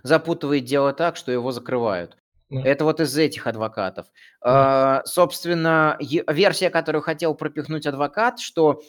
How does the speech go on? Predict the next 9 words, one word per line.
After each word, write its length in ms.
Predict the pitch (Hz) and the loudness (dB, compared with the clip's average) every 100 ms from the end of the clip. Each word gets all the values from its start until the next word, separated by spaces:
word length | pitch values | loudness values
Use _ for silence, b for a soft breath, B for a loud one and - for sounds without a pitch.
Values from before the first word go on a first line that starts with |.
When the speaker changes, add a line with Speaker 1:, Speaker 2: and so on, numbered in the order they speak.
| b | b
Speaker 1:
Дэйв, 540 | 123 147 196 247 - - | 0 4 4 0 -8 -6
э, 540 | 139 139 139 139 135 104 | 0 4 6 6 4 2
был, 580 | 110 160 160 139 127 123 | 0 4 6 6 4 2
э, 480 | 135 135 131 127 123 | 4 4 4 2 2
во-первых, 680 | 131 147 170 143 127 117 - | -2 0 0 0 -2 -4 -4
э, 40 | |
в-, 640 | 127 120 120 113 113 120 117 _ | -2 0 0 -2 -4 -8 -16 _
вруно-, 420 | 117 151 175 147 | -2 0 2 2
лжецом, 760 | 156 147 143 160 156 120 127 175 | 2 2 0 -2 0 2 0 -4